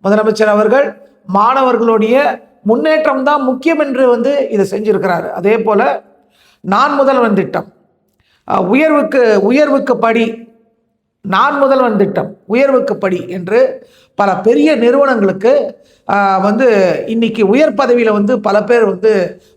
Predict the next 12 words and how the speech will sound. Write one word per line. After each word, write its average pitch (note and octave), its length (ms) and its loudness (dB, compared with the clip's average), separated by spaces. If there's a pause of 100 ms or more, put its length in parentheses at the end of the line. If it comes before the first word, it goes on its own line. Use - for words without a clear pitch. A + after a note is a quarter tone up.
(120)
பயனடைஞ்சிருக்காங்க. G3+ 800 -2 (460)
பல B3 220 0
மாணவர்கள், B3+ 560 0
படித்த C4+ 340 0
மாணவர்கள் G#3 500 0
பயனடைஞ்சிருக்காங்க. F3 720 -8 (500)
இந்த F3+ 600 0
உயர்வுக்கு D4 500 0
படி A3+ 260 0
என்ற A#3 240 0
திட்டம் G3 320 -2
வந்து G3 480 -6